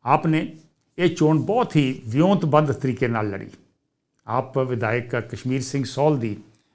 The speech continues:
ਬੇਵਕਤੀ ਮੌਤ ਤੋਂ ਬਾਅਦ ਉਹਨਾਂ ਕੋਲ ਉਸ ਹਲਕੇ ਲਈ ਕੋਈ ਚੰਗਾ ਉਮੀਦਵਾਰ ਨਹੀਂ ਸੀ। ਭਾਵੇਂ ਹਰਮੀਤ ਸਿੰਘ ਸੰਧੂ ਪਿਛਲੀਆਂ ਦੋ ਚੋਣਾਂ ਹਾਰ ਚੁੱਕਾ ਸੀ, ਪਰ ਉਹ ਤਿੰਨ ਵਾਰੀ ਇੱਥੋਂ ਐਮ ਐਲ ਏ ਰਹਿ ਚੁੱਕਾ ਸੀ।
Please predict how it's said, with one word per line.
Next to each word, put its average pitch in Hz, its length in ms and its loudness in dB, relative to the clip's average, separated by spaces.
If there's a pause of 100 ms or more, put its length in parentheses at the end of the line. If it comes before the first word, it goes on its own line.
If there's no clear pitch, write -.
(140)
ਬੇਵਕਤੀ 175 460 4
ਮੌਤ 147 340 2
ਤੋਂ 151 100 4
ਬਾਅਦ 120 440 2 (520)
ਉਹਨਾਂ 185 200 4
ਕੋਲ 139 260 6
ਉਸ 156 340 -2
ਹਲਕੇ 127 240 4
ਲਈ 127 160 2
ਕੋਈ 135 180 -2
ਚੰਗਾ 143 560 2 (200)
ਉਮੀਦਵਾਰ 113 760 -2
ਨਹੀਂ 127 180 0
ਸੀ। - 280 -10 (1000)
ਭਾਵੇਂ 135 360 2
ਹਰਮੀਤ 120 320 -2
ਸਿੰਘ 139 200 0
ਸੰਧੂ 139 540 -2 (420)
ਪਿਛਲੀਆਂ 170 380 2
ਦੋ 147 300 4
ਚੋਣਾਂ 143 380 4 (680)
ਹਾਰ 147 120 2
ਚੁੱਕਾ 139 280 2
ਸੀ, 104 280 -6 (460)
ਪਰ 131 120 -4
ਉਹ 160 380 -2
ਤਿੰਨ 180 200 4
ਵਾਰੀ 143 280 2
ਇੱਥੋਂ 131 500 -4
ਐਮ 123 240 -4
ਐਲ 120 160 0
ਏ 120 240 -2 (320)
ਰਹਿ 110 120 -4
ਚੁੱਕਾ 107 280 -8
ਸੀ। - 220 -12